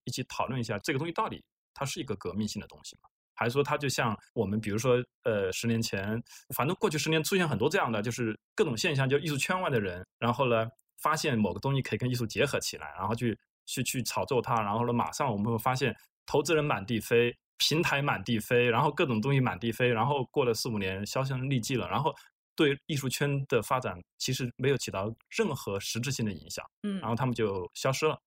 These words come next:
Speaker 1: 那这个N F T会是同样的一个存在吗？
Speaker 2: 对，我觉得你这些疑惑其实我都有，我现在还存在，只是我可能，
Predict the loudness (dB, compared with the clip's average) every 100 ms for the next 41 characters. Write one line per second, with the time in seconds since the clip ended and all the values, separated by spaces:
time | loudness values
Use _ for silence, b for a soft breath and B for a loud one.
0 | _ _ -4 -2 0 -2 0 0 -2 -4
1 | -2 2 2 2 -2 -2 -2 0 0 0
2 | -6 -8 -4 -2 -2 -4 -4 -4 -12 _
3 | _ _ -6 -2 -2 -2 0 0 0 -2
4 | -2 -4 -4 -4 -2 -2 -4 -10 -8 -6
5 | -8 -6 -6 -4 -6 -8 -10 -8 -8 -8
6 | -16 -18 -12 -10 -10 -14 -14 -14 -14 -20